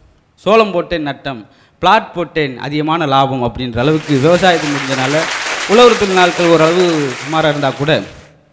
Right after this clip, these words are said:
இந்த நிகழ்ச்சி மூலம் கொஞ்சம் கொஞ்சம் சந்தோஷப்படுத்துறதுக்காக சொல்றது. ஒரு பண்டிகைனாலே பொதுவா ஒ-, ஆண்களுக்கு கொண்டாட்டம்னு கிடையாது, பெண்களுக்கு தான் கொண்டாட்டம், ஆண்களுக்கு ஒரே திண்டாட்டம். பெண்களுக்கு என்ன கொண்டாட்டம்? எங்க நகையை வாங்கலாம், எங்க பணத்தை வாங்கலாம், எங்க, அஹ், தோடை வாங்கலாம்.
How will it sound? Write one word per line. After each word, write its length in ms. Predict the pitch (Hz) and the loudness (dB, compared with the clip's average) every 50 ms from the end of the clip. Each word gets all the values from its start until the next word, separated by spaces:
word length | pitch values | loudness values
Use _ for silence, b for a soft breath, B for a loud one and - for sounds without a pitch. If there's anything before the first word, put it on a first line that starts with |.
| _ - - - - | _ -20 -20 -14 -6
இந்த 160 | 160 185 180 | -2 0 2
நிகழ்ச்சி 320 | 175 175 175 180 156 151 151 | 2 2 2 0 0 -2 -2
மூலம் 200 | 165 165 160 139 | -2 -2 -2 -2
கொஞ்சம் 220 | 151 151 143 135 | -4 -4 -4 -4
கொஞ்சம் 360 | 147 160 165 147 139 143 143 | -4 -4 -4 -4 -4 -4 -2
சந்தோஷப்படுத்துறதுக்காக 640 | 147 147 143 - - 135 127 127 123 117 127 135 123 | -2 -4 -4 -4 -8 -8 -8 -6 -8 -6 -4 -6 -4
சொல்றது. 340 | - 131 120 117 113 104 - b b b b b | -4 -6 -6 -6 -8 -10 -12 b b b b b
ஒரு 260 | - 214 226 233 214 240 | 0 4 4 4 4 6
பண்டிகைனாலே 600 | 202 240 269 269 302 285 262 233 220 214 226 233 | 4 4 4 4 2 2 2 2 2 2 2 2
பொதுவா 300 | 226 190 214 214 226 226 | 2 2 2 2 4 4
ஒ-, 180 | 214 202 196 185 | 4 4 4 4
ஆண்களுக்கு 720 | 170 170 196 226 226 214 214 208 190 - 165 - 175 175 | 4 4 4 2 2 0 0 -2 -2 -6 -6 -4 -2 -2
கொண்டாட்டம்னு 460 | 180 180 185 180 180 170 165 156 151 | 2 2 2 2 0 -4 -4 -4 -6
கிடையாது, 380 | 135 131 143 135 123 113 - - - - _ - | -6 -6 -6 -6 -6 -6 -8 -16 -20 -20 _ -6
பெண்களுக்கு 420 | - 170 196 190 196 185 185 - 202 | -4 -2 0 0 -2 -2 0 0 0
தான் 100 | 190 165 | 0 0
கொண்டாட்டம், 420 | 170 170 160 156 151 - 247 196 | 0 0 0 0 0 0 0 2
ஆண்களுக்கு 400 | 170 202 226 220 208 202 202 165 | 2 2 0 0 -2 -2 -2 -2
ஒரே 120 | 170 180 | -2 -2
திண்டாட்டம். 640 | 170 - 151 156 156 147 - - - - - - - - - - | -2 -4 -4 -2 -2 -2 -2 -2 -6 -8 -8 -6 -6 -6 -2 0
பெண்களுக்கு 360 | 220 262 269 247 240 214 202 | 2 2 4 4 2 2 2
என்ன 140 | 214 214 202 | 0 0 0
கொண்டாட்டம்? 420 | 190 196 202 196 190 - 196 190 175 | 0 0 0 0 0 0 -2 -2 -2
எங்க 360 | 165 185 190 - 202 202 202 | -2 -4 -2 -4 -4 -2 -2
நகையை 140 | 196 196 214 | -2 -2 -2
வாங்கலாம், 420 | 214 214 220 214 214 226 240 240 240 | -2 -2 -2 -2 -2 -2 -2 -2 -2
எங்க 220 | 240 226 233 240 | -6 -4 -4 -4
பணத்தை 400 | - 233 233 240 233 240 233 226 | -2 -2 -2 -2 -4 -6 -6 -4
வாங்கலாம், 440 | 226 233 233 233 233 240 240 240 226 | -4 -4 -4 -4 -2 -2 -2 0 0
எங்க, 420 | 233 226 226 202 240 233 226 214 233 B B B B | 0 -2 0 0 2 2 2 0 -2 B B B B
அஹ், 200 | - 202 202 196 | 2 4 4 6
தோடை 240 | 202 208 220 220 226 | 6 6 8 8 8
வாங்கலாம். 560 | 214 214 214 208 202 208 202 185 147 - - | 8 6 6 4 4 4 4 4 2 -2 -10